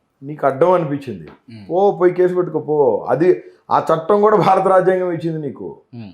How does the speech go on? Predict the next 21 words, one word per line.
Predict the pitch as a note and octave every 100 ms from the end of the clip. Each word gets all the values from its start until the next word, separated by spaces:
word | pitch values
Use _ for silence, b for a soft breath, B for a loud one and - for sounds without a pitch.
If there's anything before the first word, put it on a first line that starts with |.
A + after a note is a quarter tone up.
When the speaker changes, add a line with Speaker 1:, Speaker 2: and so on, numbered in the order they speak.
| _ -
Speaker 1:
నేను | A#2+ D3
మాట్లాడింది | C3+ C#3 D#3+ G3 F#3 E3+
తప్పు. | D#3+ F3 D3+ - B2+ B2 A#2+ A#2+ B2
Speaker 2:
ఉమ్. | A2 E2+ _
Speaker 1:
పోయి | A3
కంప్లైంట్ | C4 A#3+ C4 C4+ A#3
చేసుకో, | G3 F#3
పోయి. | F3 F3+ F3 F3+ F#3 G#3 B2+
Speaker 2:
ఉమ్. | A2+ G2 _ _ _ _ _ _ _ A#2+
Speaker 1:
నేను | C3
వద్దంటలేదు | C#3 F3+ F3 E3+ D#3+
కదా | D3
నిన్ను. | C#3+ C#3 C#3+ D#3 - -
Speaker 2:
ఉమ్. | G#2+ D#2+ _ _ _ B2
Speaker 1:
నేను | C#3+
వద్దన్నా, | D3+ E3+ F3+
నువ్వు | E3+ D3+
ఆగు. | D3+ D3 C#3+ C#3+
కంప్లైంట్ | D3+ E3 F#3+ F3+
ఇచ్చుకోపో, | F3 G#3 F#3+ F3+
పోయి. | F3+ F#3 G3+ A3